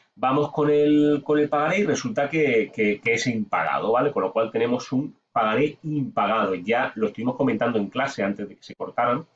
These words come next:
Eh, dimos la, la gestión de los pagarés y también el descuento de efectos de pagaré.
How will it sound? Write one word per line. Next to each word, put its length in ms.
Eh, 220
dimos 340
la, 240
la 200
gestión 280
de 60
los 120
pagarés 400
y 80
también 320
el 180
descuento 480
de 80
efectos 380
de 80
pagaré. 340